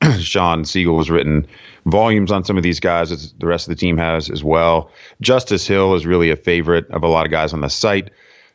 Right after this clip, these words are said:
um, not necessarily just because of what he was able to do in college, but the landing spot there, um, there is plenty of meat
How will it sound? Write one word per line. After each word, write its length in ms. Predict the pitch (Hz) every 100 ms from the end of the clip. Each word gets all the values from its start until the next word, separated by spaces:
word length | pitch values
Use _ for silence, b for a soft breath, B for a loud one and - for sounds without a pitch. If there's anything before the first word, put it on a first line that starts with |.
| _
um, 340 | 85 78 73 -
not 260 | 104 107 101
necessarily 580 | 98 101 - 95 87
just 400 | 80 - 95 -
because 300 | 87 80 87
of 60 | 82
what 100 | 82
he 80 | 82
was 100 | 78
able 180 | 82 78
to 80 |
do 460 | 73 82 80 80 76 b b b -
in 160 | 80
college, 480 | 71 95 117 80 78
but 180 | 78 76
the 120 | 78
landing 340 | 73 101 104 76
spot 400 | - 76 73 -
there, 420 | 80 78 78 76 -
um, 520 | 82 76 71 71 71 87
there 180 | - 107
is 140 | 90 -
plenty 360 | - 127 113
of 80 | 85
meat 380 | 87 95 87